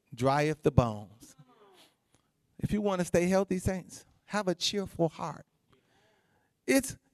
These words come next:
good medicine. Ain't that what the scripture's saying? And you know what? When, when the,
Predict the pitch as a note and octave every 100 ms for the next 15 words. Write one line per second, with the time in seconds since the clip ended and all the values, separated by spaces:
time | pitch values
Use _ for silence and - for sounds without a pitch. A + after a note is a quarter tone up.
0 | - B2+ B3 C#4+ A3+ B3+ F#4 C4+ G3 D3
1 | A2 B2 _ _ - A3+ B3+ B3 B3+ B3
2 | D4 C4+ B3 C4+ B3+ A#3+ - _ _ -
3 | A3 _ _ _ _ _ _ _ _ _
4 | _ _ - F#3 B3 B3 A3+ A3 F3 E3
5 | E3+